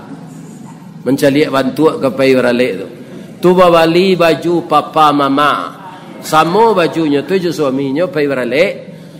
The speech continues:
Ah, turun dari ate otonyo paci ende suaminya bau kok sampai ke tenda. Padahal di rumah cakap je mah. <laughs> Ah, itu.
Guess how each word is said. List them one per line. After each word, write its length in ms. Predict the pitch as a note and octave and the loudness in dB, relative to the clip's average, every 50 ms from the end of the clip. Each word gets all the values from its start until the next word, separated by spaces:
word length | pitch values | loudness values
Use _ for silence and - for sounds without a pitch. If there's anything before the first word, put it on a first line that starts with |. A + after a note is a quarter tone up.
| - - | -6 -2
Ah, 180 | B2+ C3+ - D#3+ | -2 -2 -2 -2
turun 320 | - D#3 D#3 E3+ G3 G3+ | -2 -2 0 0 0 0
dari 240 | G3 F#3 F3 E3+ E3+ | 0 0 2 2 2
ate 240 | D#3+ D#3 D#3+ D#3 D3 | 0 0 -2 -2 -2
otonyo 680 | C#3+ C#3 C#3 - F#3 F#3+ F#3 E3+ E3 D#3+ D#3 D#3 D#3 - | -2 -4 -4 -2 0 0 2 2 0 0 -2 -2 -6 -6
paci 500 | - D3+ D3+ D3 C#3+ - - E3 E3+ D#3+ | -4 -4 -4 -4 -6 -8 -10 -8 -4 -4
ende 240 | F3 F3+ F3 E3+ E3 | -2 -2 -2 -4 -6
suaminya 640 | C#3+ D3+ D#3+ D3+ D3 D3+ D#3 D#3+ D#3+ D3+ D3+ D#3 D3+ | -4 -4 -2 -2 0 0 -2 0 -2 0 0 -2 -2
bau 480 | C#3 C#3+ C#3+ D3 D3+ D3+ D3 C#3+ - | 0 0 0 0 0 0 -2 -4 -4
kok 160 | D3 C3+ B2 | -6 -6 -6
sampai 480 | A2 - D3 C3+ B2 A2 D#3+ E3+ F3 E3+ | -6 -8 -8 -10 -8 -4 -4 -4 -2 -2
ke 80 | F3+ E3 | -4 -6
tenda. 640 | - D#3+ D3 D3 C#3+ C#3 C3+ A#2+ F#2+ E2+ D2+ - - - - - - - - - | -4 -4 -4 -2 -2 -2 -2 -4 -4 -6 -10 -14 -18 -20 -20 -20 -20 -20 -20 -8
Padahal 320 | - D3+ D3+ F3 G#3 A3+ A3 | -4 -2 0 0 2 2 2
di 40 | G3+ | 0
rumah 340 | F#3 D#3+ E3 G3 A3 G#3+ F3 | 0 0 -2 -2 -2 -2 -4
cakap 400 | - D#3 - - - B2+ B2 B2+ | -6 -8 -8 -6 -6 -6 -4 -4
je 120 | C3 E3 G3 | -4 -4 -2
mah. 180 | D#3+ D3+ G3+ G#3 | -2 -4 -6 -8
<laughs> 40 | - - - - - - - - - - - - - - - - - - - - - - - - - - - - - - - - - - - - - - - - - - - - - - | -10 -12 -14 -12 -10 -10 -10 -8 -8 -6 -4 -4 -4 -4 -2 -4 -4 -4 -6 -6 -8 -8 -8 -10 -10 -10 -10 -10 -10 -12 -12 -12 -14 -14 -14 -14 -16 -16 -16 -18 -18 -18 -18 -18 -16 -12
Ah, 120 | - A2 A2 | -8 -8 -8
itu. 160 | G#2+ - F#2 | -8 -8 -12